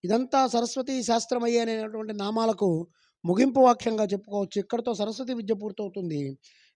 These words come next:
నటేశ్వరితో మొదలైంది కనుక ఆ నటనకు సంబంధించినటువంటి నామాలు వస్తున్నాయి. తర్వాత మనం లాస్యప్రియ అనే నామం గురించి చెప్పుకుందాం. "ఓం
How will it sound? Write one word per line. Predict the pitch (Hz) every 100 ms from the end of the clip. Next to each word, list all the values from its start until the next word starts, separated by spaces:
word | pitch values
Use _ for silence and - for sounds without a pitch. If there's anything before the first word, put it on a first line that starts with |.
| 151
నటేశ్వరితో | 156 277 285 302 302 269 285
మొదలైంది | 262 262 262 262 247
కనుక | 240 240 247 208 214 _ _ -
ఆ | 147 220
నటనకు | 233 233 269 277
సంబంధించినటువంటి | 277 277 285 302 285 277 269 269 269 254
నామాలు | 233 247 262 240 208 208 _ _ -
వస్తున్నాయి. | 190 - 247 220 190 190 _ _ _ -
తర్వాత | 185 240 254
మనం | 247 220 185 175 - _ -
లాస్యప్రియ | 143 175 247 - 285 - 254 254
అనే | 240 226
నామం | 214 220 220
గురించి | 214 208
చెప్పుకుందాం. | 190 196 208 190 165 151 156 _ _ _ _ _ -
"ఓం | 170 302